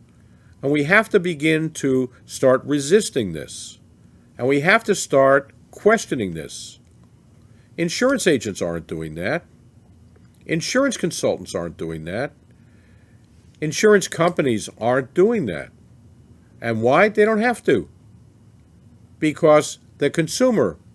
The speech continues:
doesn't even think about doing that. It's gotta start with us.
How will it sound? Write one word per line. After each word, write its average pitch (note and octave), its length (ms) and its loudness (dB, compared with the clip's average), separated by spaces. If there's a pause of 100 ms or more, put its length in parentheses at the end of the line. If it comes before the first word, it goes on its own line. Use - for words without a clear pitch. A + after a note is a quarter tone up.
(680)
doesn't D#3+ 240 2
even E3 180 2
think A3+ 260 0
about A#2 300 2
doing E2 280 -6
that. C2+ 220 -14 (220)
It's - 200 -10
gotta G#3 340 2
start D#3 360 0
with A2 140 -4
us. - 420 -10